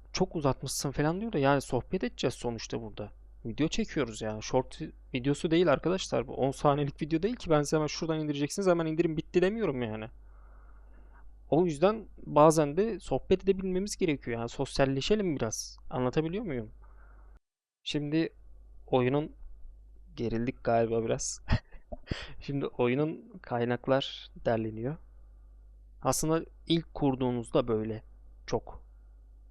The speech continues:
indirme falan oluyor. Sonrasında olmuyor. Oyun aslında hiç değişmemiş. Üç dört sene önce girdiğimle aynı. Sadece hani bazı özellikleri değişmiş ama yine aynı game not'tan giriyoruz. Aynı, e,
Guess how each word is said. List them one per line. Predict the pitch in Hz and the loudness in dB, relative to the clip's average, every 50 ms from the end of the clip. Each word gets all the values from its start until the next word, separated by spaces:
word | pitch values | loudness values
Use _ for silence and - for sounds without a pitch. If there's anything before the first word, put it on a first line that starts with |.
| - - - - - - - - - - - | -20 -20 -20 -20 -20 -20 -20 -20 -20 -10 -8
indirme | 135 127 127 113 123 117 113 113 | -6 -4 -2 -2 -2 -2 -2 -2
falan | - - 117 113 110 | 0 0 0 2 2
oluyor. | 113 113 127 180 214 | 0 0 0 0 -2
Sonrasında | - - 151 135 131 123 - - - 139 139 160 | 2 4 4 6 6 4 2 0 -2 0 0 2
olmuyor. | 180 165 143 127 113 107 101 113 156 - - - - - - - - - | 2 4 4 2 2 0 -2 -4 -6 -8 -10 -16 -20 -20 -20 -20 -6 0
Oyun | 131 131 139 151 | 2 4 6 6
aslında | 170 - - - 170 | 6 6 6 4 4
hiç | 165 - - - | 4 2 4 4
değişmemiş. | 165 170 175 - 156 131 120 | 6 6 6 4 -2 -6 -6
Üç | 131 131 - - - - | -8 -8 -8 -2 4 4
dört | 151 147 | 4 6
sene | - - 156 143 143 | 4 2 2 2 2
önce | 143 143 139 135 143 147 147 | 2 2 0 2 4 4 4
girdiğimle | 139 135 143 143 139 139 151 156 156 147 | 4 2 0 0 0 2 0 0 2 4
aynı. | 135 131 139 135 123 113 | 6 6 6 6 4 2
Sadece | 104 - - 131 123 123 127 123 123 127 127 | -2 2 4 4 4 4 2 0 0 2 2
hani | 117 120 127 131 127 127 - - - - - - - - - - | 2 2 2 2 0 0 -2 -8 -16 -20 -20 -20 -20 -20 4 8
bazı | 131 127 127 123 131 | 10 10 10 10 6
özellikleri | 127 127 127 131 131 131 127 - - 143 139 135 | 4 6 8 6 6 6 4 2 2 2 2 2
değişmiş | 143 147 147 156 - - | 0 -2 -2 -4 -2 -2
ama | 180 165 143 131 - - - - - - | 0 0 0 -2 -2 -4 -8 -12 -8 -2
yine | 143 147 143 143 | 0 2 4 6
aynı | 131 135 147 147 143 139 | 6 8 6 6 4 2
game | 135 139 139 143 143 | 2 2 2 2 2
not'tan | 139 131 - - 139 135 135 | -2 -4 0 0 0 0 0
giriyoruz. | 131 135 143 139 131 123 123 139 - - - - - - - - - - - - - - - - | 0 0 0 2 2 2 0 -2 -6 -12 -16 -18 -20 -20 -20 -20 -18 -18 -18 -18 -18 -18 -18 -4
Aynı, | - - 143 143 139 135 131 131 127 123 - - - - - - - - - - - | 2 6 6 6 6 6 4 2 2 2 0 -4 -10 -18 -20 -20 -20 -20 -20 -10 -6
e, | 139 131 123 120 117 117 117 117 117 | -2 0 2 2 2 2 2 0 0